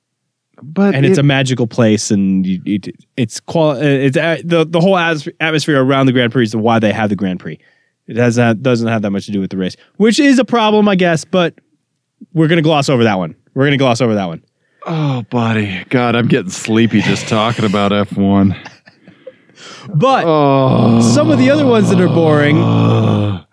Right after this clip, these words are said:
Speaker 2: are boring because, uh, Bernie wanted money more than he wanted a successful racing program.
Speaker 1: Well, sure. Yeah.
Speaker 2: Right.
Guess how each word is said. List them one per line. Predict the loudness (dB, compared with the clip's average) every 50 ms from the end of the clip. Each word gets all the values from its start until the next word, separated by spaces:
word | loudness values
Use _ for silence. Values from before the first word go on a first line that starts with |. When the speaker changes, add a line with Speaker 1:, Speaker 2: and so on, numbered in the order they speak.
| _ -20 -20 -20 _ _ -2
Speaker 2:
are | 0 2 2
boring | 2 2 2 4 4 4 4 4 4 2 2 2 2
because, | 0 0 2 0 2 2 4 4 2 2 0 -4 -8 -12 _ _ _ _ _ _
uh, | 0 2 2 4 2 0
Bernie | 0 0 0 2 2 4 4 4 4
wanted | 4 4 2 2 0 0 0 0
money | 0 2 2 2 2 2 2 2
more | 2 2 2 0 0
than | 0 -2 -4
he | -4 -4 -4
wanted | -2 0 0 -2 -2 0 0 0 0 -2 -4
a | -6 -6 -6 -6 -6
successful | -6 -8 -6 -4 -2 -2 -2 -2 -2 -2 -2 0 -2 -2 -4 -8 _ _ _ -2
racing | 0 0 0 0 0 -4 -6 -6
program. | -8 -8 -8 -8 -10 -12 -12 -14 -16 -20 _ _ _
Speaker 1:
Well, | -2 -2 -2
sure. | 0 0 -2 0 0 0 -2 -4 -8 -12 -12 -6
Yeah. | -2 -2 0
Speaker 2:
Right. | 0 -2 -4